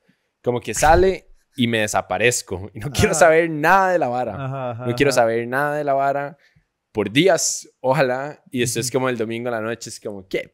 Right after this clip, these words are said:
Speaker 1: picha, tengo que ver esta vara",
Speaker 2: Ajá, ajá, ajá, ajá.
Speaker 1: ¿verdad? Y lo veo y yo como, "Y, ma, es que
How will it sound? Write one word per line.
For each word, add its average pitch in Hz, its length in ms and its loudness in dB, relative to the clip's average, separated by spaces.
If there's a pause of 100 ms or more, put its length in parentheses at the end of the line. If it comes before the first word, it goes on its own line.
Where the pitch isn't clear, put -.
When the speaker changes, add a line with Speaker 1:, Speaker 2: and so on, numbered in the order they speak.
Speaker 1:
picha, 123 400 2
tengo 117 160 -4
que 123 120 -2
ver 120 80 0
esta - 280 4
vara", 302 380 6
Speaker 2:
Ajá, 151 360 0
ajá, 131 260 -4
ajá, 131 260 -10
ajá. - 80 -12
Speaker 1:
¿verdad? 135 480 2
Y 131 80 -8
lo 120 160 -2
veo 139 420 4
y 127 100 -8
yo 123 200 -2
como, 110 380 -6 (120)
"Y, 117 160 -4
ma, 120 220 -4
es 110 120 -10
que 120 380 -8